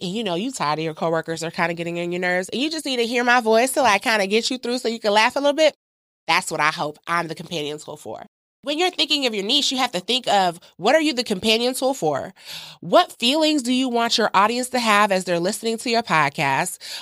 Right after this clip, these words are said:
or as they're looking at the visuals? What feelings should it evoke? I know, like, with my first few episodes, somebody was like,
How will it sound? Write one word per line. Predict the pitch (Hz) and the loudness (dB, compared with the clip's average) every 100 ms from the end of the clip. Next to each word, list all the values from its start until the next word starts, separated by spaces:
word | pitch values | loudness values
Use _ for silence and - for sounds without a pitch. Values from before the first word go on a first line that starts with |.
| - | 0
or | 208 214 - | 4 4 4
as | 208 202 | 2 2
they're | 214 | 0
looking | 190 214 233 254 | 0 -2 -2 0
at | 247 | 0
the | 240 | 0
visuals? | 202 254 269 202 170 175 | 2 2 2 0 0 0
What | 339 349 | -2 -2
feelings | - 277 349 320 | -4 0 0 0
should | - 262 | 0 0
it | 240 | 0
evoke? | 196 208 381 247 - - - - | 2 4 4 2 -4 -18 -16 -6
I | - 311 | 2 2
know, | 349 311 294 | 4 2 2
like, | 269 208 | 2 2
with | 208 208 | 0 -4
my | 226 269 | -4 -2
first | 220 277 - | 0 0 -2
few | 277 - | -4 0
episodes, | 247 269 269 277 | 0 0 0 0
somebody | 285 330 311 | 2 0 0
was | 269 | 0
like, | 247 202 | 2 2